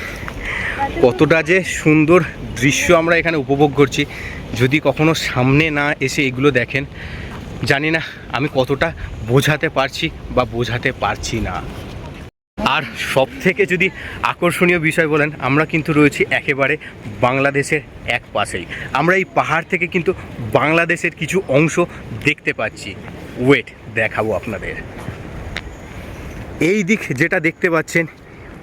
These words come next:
ওই যে জায়গাটা রয়েছে ওটা কিন্তু পুরোটাই বাংলাদেশের অংশ। ওখানে দেখুন সোজা দেখা যাচ্ছে একটা নদী,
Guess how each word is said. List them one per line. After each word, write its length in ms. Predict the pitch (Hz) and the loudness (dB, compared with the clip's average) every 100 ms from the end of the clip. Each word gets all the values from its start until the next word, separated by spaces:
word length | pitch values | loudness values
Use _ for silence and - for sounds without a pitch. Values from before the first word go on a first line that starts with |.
| - | 2
ওই 260 | 180 202 196 | 8 8 6
যে 160 | 165 190 | 4 4
জায়গাটা 460 | 175 165 170 185 | 4 2 2 2
রয়েছে 320 | 156 147 - | 4 4 6
ওটা 180 | 160 151 | 4 4
কিন্তু 240 | 147 156 156 | 2 -2 -2
পুরোটাই 340 | 135 143 143 151 | 2 4 4 2
বাংলাদেশের 600 | 120 123 123 123 - 110 | 2 0 0 0 0 -2
অংশ। 300 | 104 104 - - - - - - - - | -2 -4 -6 -8 -10 -14 -14 -14 -10 4
ওখানে 240 | 139 156 156 | 6 6 2
দেখুন 260 | 156 170 | 2 0
সোজা 380 | - 147 165 170 | 4 4 4 2
দেখা 240 | 139 131 160 | 0 0 2
যাচ্ছে 220 | 160 165 | 0 0
একটা 180 | 151 151 | 0 2
নদী, 320 | 135 127 | 2 2